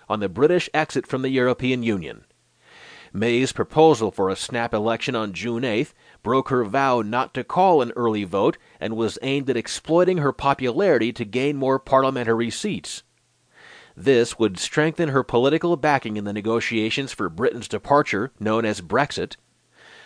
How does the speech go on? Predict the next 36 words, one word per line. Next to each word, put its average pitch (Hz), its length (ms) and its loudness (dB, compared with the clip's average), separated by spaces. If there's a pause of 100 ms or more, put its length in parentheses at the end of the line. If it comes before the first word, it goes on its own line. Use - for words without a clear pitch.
(140)
but 117 120 4
it 120 120 2
also 151 500 4
provides 110 560 2
a 104 80 0
new 156 300 4
opportunity 135 640 0
for 110 160 -4
Britain's 120 440 -2
anti-Brexit 143 880 -2
voices 117 500 -2
to 123 100 -2
be 123 160 -2
heard. 143 460 0 (1040)
Nobody 202 420 6
expects - 480 2
the 113 140 2
new 135 220 2
election 123 500 0
to 113 180 -2
undo 127 400 -2
the 110 140 -4
decision 113 580 2
to 101 120 -2
leave 120 300 -2
the 107 100 -4
European 107 520 0
Union. 131 480 -2 (480)
Yet, 101 320 -2
depending 131 420 -4
on 127 120 -2
how 139 260 2
well 123 320 2
May's 110 420 -2
side 110 460 -2
does, 131 380 2